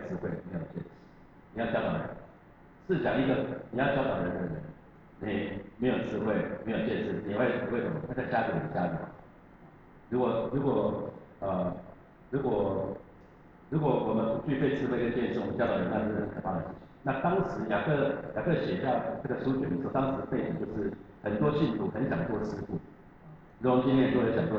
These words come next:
师傅，师傅啊，那为什么？就是因为你，你做师傅，他会觉得那个，那个地位被高举，那这个人一定是很有智慧、很聪明。可是其实不是，不是头衔，不是头衔让，不是有那个头衔让别人觉得你有智慧、有见识，是因为你有，你有，你有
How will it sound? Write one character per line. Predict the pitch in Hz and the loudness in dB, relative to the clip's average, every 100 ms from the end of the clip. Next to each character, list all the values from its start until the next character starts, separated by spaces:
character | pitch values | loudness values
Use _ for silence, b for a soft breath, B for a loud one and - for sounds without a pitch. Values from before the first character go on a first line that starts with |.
| 104 | 0
师 | 98 | 0
傅， | - - - - - | 0 -4 -6 -12 -6
师 | 117 | -4
傅 | 107 98 - | -2 -4 -4
啊， | - - - | -6 -4 2
那 | |
为 | 165 | 4
什 | - | 4
么？ | - - - | 2 0 -2
就 | 180 | 4
是 | 196 202 | 6 8
因 | |
为 | 180 | 8
你， | 135 - - - - | 6 4 0 -6 -8
你 | - | -2
做 | 214 | 2
师 | - 180 | 2 2
傅， | 175 | 4
他 | 160 | 6
会 | 160 | 6
觉 | 135 | 6
得 | 131 | 4
那 | 143 | 4
个， | 104 - 151 | 0 0 -2
那 | |
个 | - | 0
地 | 139 | 4
位 | 131 | 4
被 | 127 - | 4 2
高 | 107 107 | 2 2
举， | 107 | 0
那 | 131 | 0
这 | 160 | 0
个 | 127 | 0
人 | 113 110 | 0 0
一 | |
定 | 117 | -2
是 | 101 | -2
很 | 98 | -4
有 | - - | -4 -6
智 | - 104 | -6 -4
慧、 | 101 98 | -2 -2
很 | 87 | -2
聪 | - 101 | -4 -2
明。 | 85 - | -4 -2
可 | |
是 | 180 185 - | -2 -4 -4
其 | 147 | -4
实 | 147 147 | -4 -2
不 | 123 | -2
是， | 170 151 - | 2 2 2
不 | 135 | 0
是 | - | 2
头 | 120 123 | 2 2
衔， | 113 113 - - - - - - | 2 0 0 -4 -10 -20 -20 -6
不 | 151 | 0
是 | 180 156 | 2 2
头 | 131 123 | 2 2
衔 | 117 | 2
让， | 131 117 120 - - | 2 2 0 -6 -6
不 | 127 | -4
是 | - | 0
有 | - | 0
那 | - | 2
个 | - - | 2 0
头 | 110 110 | 0 0
衔 | 87 85 - - - | -2 -2 -4 -6 -2
让 | 123 | 0
别 | 113 110 | 2 2
人 | |
觉 | 107 | 2
得 | 107 | 0
你 | |
有 | 104 87 107 | 0 -2 -4
智 | 98 | -2
慧、 | |
有 | 92 78 - | -2 -2 -2
见 | 82 | -4
识， | - - - | -4 -8 -6
是 | 139 | -2
因 | 143 | 0
为 | 135 - - - | 2 0 -2 -4
你 | 156 | -4
有， | - - | -4 -4
你 | 123 147 | 0 2
有， | 147 - - 113 | 4 2 0 2
你 | |
有 | 139 | 4